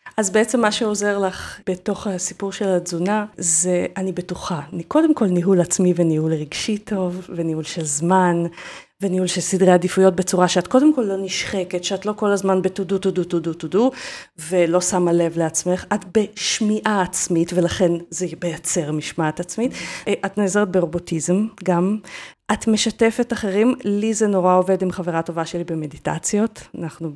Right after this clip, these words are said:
בזכות זה מתמידות במדיטציות, מתחברת, והסיפור הזה של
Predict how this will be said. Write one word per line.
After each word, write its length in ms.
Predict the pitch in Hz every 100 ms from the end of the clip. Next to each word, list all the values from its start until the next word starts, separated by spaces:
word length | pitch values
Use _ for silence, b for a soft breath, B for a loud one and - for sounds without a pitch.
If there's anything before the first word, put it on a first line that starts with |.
| 170
בזכות 400 | 160 - 180 156
זה 240 | 180 175
מתמידות 540 | 165 160 175 165 165
במדיטציות, 680 | 151 156 151 151 170 190 202
מתחברת, 580 | 170 - 147 175 254 294 B B B B
והסיפור 840 | 170 190 285 311 208 - 196 220
הזה 160 | 220 233
של 300 | - 190 175